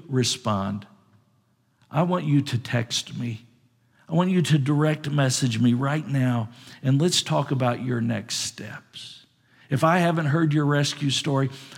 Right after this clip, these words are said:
I would love to hear it. Will you send it to me? Will you share it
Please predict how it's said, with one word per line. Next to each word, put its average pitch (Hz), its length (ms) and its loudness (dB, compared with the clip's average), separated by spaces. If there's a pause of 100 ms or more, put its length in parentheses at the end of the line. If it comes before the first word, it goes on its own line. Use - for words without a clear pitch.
(100)
I 165 160 4
would 156 220 4
love 147 340 2
to 135 100 0
hear 135 340 2
it. 147 120 -2 (240)
Will 175 220 6
you 170 220 4
send 143 380 2
it 127 180 -2
to 131 140 2
me? 127 140 4
Will 151 240 4
you 156 420 4 (200)
share 147 520 2
it 123 280 -2